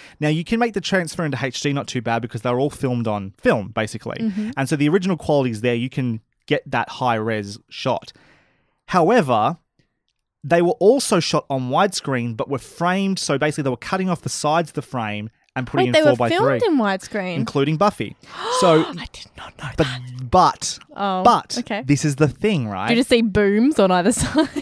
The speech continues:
Speaker 1: There is, I'll show you this later, and I might try and remember to put in the show notes.
Speaker 2: Okay.
Speaker 1: There's a great one. A be-, Buffy's a be-, perfect example of this. When they first did this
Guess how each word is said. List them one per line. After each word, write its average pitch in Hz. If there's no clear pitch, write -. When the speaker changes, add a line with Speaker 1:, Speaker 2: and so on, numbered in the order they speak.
Speaker 1:
There 196
is, 196
I'll 156
show -
you 233
this 208
later, 139
and 123
I -
might 135
try 180
and 160
remember 143
to 123
put 139
in 120
the 113
show 117
notes. 110
Speaker 2:
Okay. -
Speaker 1:
There's 143
a 151
great 139
one. 151
A 139
be-, 127
Buffy's 180
a 180
be-, 151
perfect 135
example 117
of 110
this. 113
When 156
they 208
first 156
did 135
this 127